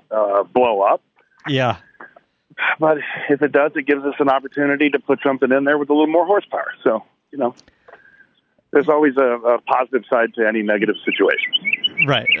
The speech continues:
Speaker 2: <laughs> All right. Well, the birds are chirping out there.
Speaker 1: <laughs> What's that?
Speaker 2: I
Speaker 1: Oh, the
Speaker 2: think
Speaker 1: birds?
Speaker 2: the birds are chirping.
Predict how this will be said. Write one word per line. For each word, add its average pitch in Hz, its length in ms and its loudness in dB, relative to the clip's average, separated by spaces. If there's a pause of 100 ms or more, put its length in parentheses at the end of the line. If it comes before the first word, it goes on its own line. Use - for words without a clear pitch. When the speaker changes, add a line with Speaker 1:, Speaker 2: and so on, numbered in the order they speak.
(540)
Speaker 2:
<laughs> - 380 -6
All 240 220 2
right. 175 260 -2
Well, 170 160 -10 (300)
the 180 80 -14
birds 202 420 0
are 302 120 0
chirping 185 440 -2
out - 80 -8 (580)
there. 240 120 0 (560)
Speaker 1:
<laughs> 160 100 4
What's 160 200 0
that? 156 300 2
Speaker 2:
I 214 300 2
Speaker 1:
Oh, - 80 4
the 214 80 0
Speaker 2:
think 165 80 -4
Speaker 1:
birds? 143 280 2
Speaker 2:
the - 60 -4
birds 247 300 2
are 180 140 2
chirping. 202 500 0